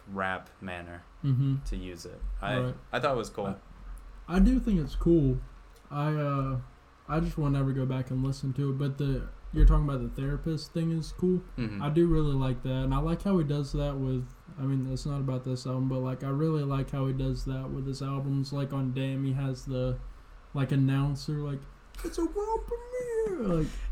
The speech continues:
Speaker 1: I, I would have to go back and listen. Does he do that on a lot of the, uh, songs?
Speaker 2: He
Speaker 1: Does
Speaker 2: does
Speaker 1: that
Speaker 2: it on
Speaker 1: keep
Speaker 2: every
Speaker 1: going
Speaker 2: song,
Speaker 1: through?
Speaker 2: I think.
Speaker 1: The,
Speaker 2: So it goes
Speaker 1: just the world premiere, or does the person, like,
Speaker 2: Mm.
Speaker 1: say different stuff and kinda go through?
Speaker 2: He said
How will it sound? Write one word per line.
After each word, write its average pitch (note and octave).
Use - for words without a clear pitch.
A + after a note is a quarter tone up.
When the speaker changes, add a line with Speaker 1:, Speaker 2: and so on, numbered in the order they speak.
Speaker 1:
I, C#3+
I E3
would C#3+
have C#3
to C3+
go C3
back A#2+
and G#2+
listen. A#2
Does G2+
he A2+
do A#2
that A#2+
on A#2+
a G#2
lot G2+
of G#2+
the, G#2+
uh, G#2
songs? C3
Speaker 2:
He E3
Speaker 1:
Does F3
Speaker 2:
does G#3
Speaker 1:
that G3+
Speaker 2:
it -
on D#3+
Speaker 1:
keep C#3
Speaker 2:
every F3+
Speaker 1:
going G#2
Speaker 2:
song, -
Speaker 1:
through? A#2+
Speaker 2:
I C3+
think. D3
Speaker 1:
The, G2+
Speaker 2:
So F#2
it -
goes E3
Speaker 1:
just A2
the A#2
world G#2+
premiere, A#2
or C3
does G2+
the G2+
person, G2
like, F2+
Speaker 2:
Mm. F2
Speaker 1:
say F#2
different F2+
stuff F2+
and -
kinda F2+
go F2+
through? F2+
Speaker 2:
He E3+
said E3+